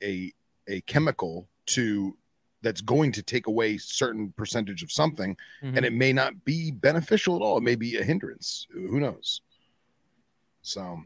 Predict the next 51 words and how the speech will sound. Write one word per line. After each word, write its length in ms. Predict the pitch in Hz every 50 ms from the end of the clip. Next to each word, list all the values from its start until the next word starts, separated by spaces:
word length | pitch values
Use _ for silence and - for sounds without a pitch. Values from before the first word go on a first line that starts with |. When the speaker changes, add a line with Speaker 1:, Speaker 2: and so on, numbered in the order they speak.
| - -
Speaker 1:
I 20 |
mean, 120 | 135 139 139
like, 100 | 131 117
Speaker 2:
Yeah. 40 | 113
Speaker 1:
snouted 320 | 113 151 143 170 165 135
cobras, 380 | - - 92 85 - - - -
dude. 160 | - 113 104 -
We 140 | - 127 151
used 120 | 160 -
to 60 | -
get 140 | 131 113 -
snouted 280 | - 113 117 113 120 113
cobras 340 | - 110 98 92 98 85 92
in 220 | 101 92 87 80 78
from, 480 | - - - 113 92 85 80 78 - _ _ _ _ - -
oh, 280 | 127 117 95 - - -
all 180 | 135 143 143 143
over 200 | 127 107 110 107
East 200 | 107 101 - 117
Africa, 420 | 101 104 101 - 107 - - - - -
and, 220 | 107 98 92 90 - _ - _ _ _ _ _ _ _ _ _ _ -
dude, 300 | 202 175 123 107 - - _ _ _ -
those 240 | 107 143 160 165 -
things 160 | 202 175 131
would 140 | 123 - -
poop 180 | - 135 -
out 160 | 143 120 113 -
some 180 | - 98 85 85 90 - -
weird 340 | 170 233 269 285 269 208 165
worms, 500 | 151 156 160 170 151 113 98 - 117 117 117
but 160 | 110 117 120
Speaker 2:
Yeah. 100 | 117 117 - - -
Speaker 1:
I 100 | 113 110
gotta 160 | 101 117 113
be 100 | 104 110
honest, 400 | 123 151 165 127 - - - - _ -
we, 220 | 87 98 123 135 -
we 140 | 98 101 113
didn't 260 | 139 147 147 127 98
deworm 340 | 123 123 101 117 143 156 139
'em 80 | 107
because 340 | 101 98 - 113 101 90 - -
elapids 440 | 95 90 95 92 110 - - 101 -
are 40 | 104
tough 280 | - - - 127 - 127
as 120 | 117 95
nails. 460 | 104 107 151 123 - - - - - - _ _ _ _ _ _ _ _ _ _ _ -
Speaker 2:
Mm-hmm. 140 | 135 127 123
Speaker 1:
And, 320 | 120 113 110 104 101 92 - _ -
I 60 | 113
mean, 320 | 117 113 110 107 107 113